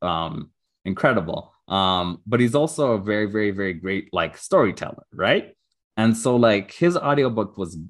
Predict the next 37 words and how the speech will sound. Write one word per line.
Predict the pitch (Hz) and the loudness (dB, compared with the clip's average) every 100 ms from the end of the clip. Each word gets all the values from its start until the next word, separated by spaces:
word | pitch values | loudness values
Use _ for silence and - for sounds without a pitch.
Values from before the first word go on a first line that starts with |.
| - | -8
amazing | 90 87 87 139 208 110 87 85 - _ _ _ | -4 -2 0 0 0 -4 -6 -10 -14 _ _ _
because | 117 110 127 | -6 -2 0
it | 120 | 0
was | 110 104 | -2 -4
just | 131 123 - - | -6 -6 -8 -6
so | - 131 143 139 - | -2 0 2 0 -2
engaging, | 107 101 90 101 104 107 95 - - - - | -4 -2 -2 0 2 2 -2 -10 -12 -18 -10
um, | 90 87 85 80 | -6 -4 -6 -8
in | 95 92 85 | -8 -8 -8
the | 85 | -10
stories | - 104 95 87 82 | -4 -2 -2 -4 -8
that | 82 - | -12 -10
he | 90 | -10
was | 85 82 78 - _ | -8 -10 -14 -20 _
telling | 101 87 80 76 | -4 -4 -8 -10
about | 82 85 80 - _ _ | -6 -6 -6 -12 _ _
his | 98 95 110 | -10 -2 0
life. | 98 - | 0 -2
'Cause, | 98 92 | -6 -6
like, | 90 | -6
it | 101 | -8
was, | 98 104 | -8 -10
it's, | 92 | -8
it | 101 | -8
was, | 98 | -4
like, | 98 85 | -4 -4
an | 85 | -6
autobiography | 95 101 101 117 95 82 87 | -4 -2 0 0 -2 -6 -12
from, | - 80 | -12 -10
like, | 80 - | -10 -10
you | 85 | -8
know, | 98 151 | -6 -6
his | 131 87 | -8 -10
childhood | - 101 92 92 85 85 _ _ _ - | -6 -4 -4 -6 -8 -10 _ _ _ -10
until, | 85 82 101 85 87 | -10 -4 -4 -4 -4
like, | 82 76 _ _ - 82 | -6 -8 _ _ -18 -10
um, | 82 80 80 80 78 73 | -8 -8 -8 -12 -14 -16